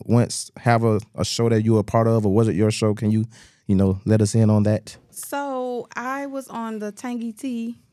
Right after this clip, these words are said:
Speaker 2: podcast, um, for several, several months, and I really enjoyed it with Veronica. Shout out to Veronica. So I enjoyed it. So I do have, um, podcasting experience. So hopefully
Speaker 1: Mm.
Speaker 2: my little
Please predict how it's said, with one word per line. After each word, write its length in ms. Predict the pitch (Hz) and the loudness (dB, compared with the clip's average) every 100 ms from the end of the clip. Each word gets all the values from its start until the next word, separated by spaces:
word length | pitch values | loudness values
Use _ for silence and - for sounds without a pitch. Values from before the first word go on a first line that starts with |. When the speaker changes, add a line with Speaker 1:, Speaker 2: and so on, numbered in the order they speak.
| _ | _
Speaker 2:
podcast, 560 | 214 202 - 190 190 - _ | -8 -8 -10 -10 -10 -16 _
um, 260 | 190 190 190 | -8 -6 -8
for 140 | - 196 | -10 -10
several, 320 | 226 240 214 | -8 -8 -8
several 280 | 214 208 190 | -8 -8 -8
months, 340 | 180 180 - 196 | -10 -14 -18 -14
and 180 | 185 | -10
I 80 | 196 | -10
really 300 | 196 214 196 | -10 -10 -10
enjoyed 280 | 185 190 196 | -12 -12 -12
it 80 | 190 | -12
with 140 | 190 196 | -16 -14
Veronica. 540 | 190 202 202 214 202 | -12 -10 -10 -12 -14
Shout 240 | - 190 | -12 -10
out 180 | 208 202 | -10 -10
to 100 | - | -12
Veronica. 720 | 240 254 226 214 208 214 208 214 | -14 -12 -10 -8 -10 -12 -14 -14
So 180 | 240 | -14
I 120 | 247 339 | -12 -10
enjoyed 340 | 269 196 190 | -10 -10 -10
it. 80 | 226 | -10
So 100 | 226 | -10
I 100 | 240 | -8
do 120 | 277 | -8
have, 300 | 262 208 196 196 | -10 -10 -10 -14
um, 220 | 196 196 | -12 -10
podcasting 640 | 196 208 202 202 196 - 196 | -8 -10 -8 -12 -12 -10 -10
experience. 640 | 175 - 196 180 180 175 - | -10 -14 -12 -10 -12 -14 -12
So 160 | 185 196 | -12 -10
hopefully 480 | 240 - 226 226 | -10 -8 -8 -8
Speaker 1:
Mm. 60 | 214 _ _ _ | -12 _ _ _
Speaker 2:
my 140 | 214 214 | -4 -2
little 320 | 214 208 190 | -4 -6 -8